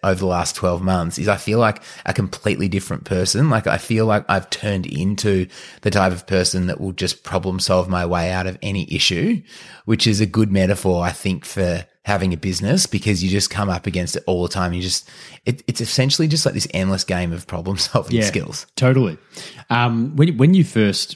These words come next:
Speaker 2: went about setting up the business, what was your kind of research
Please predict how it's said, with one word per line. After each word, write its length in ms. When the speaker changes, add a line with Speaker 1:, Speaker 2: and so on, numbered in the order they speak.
Speaker 2:
went 300
about 300
setting 300
up 160
the 80
business, 640
what 200
was 160
your 100
kind 180
of 100
research 560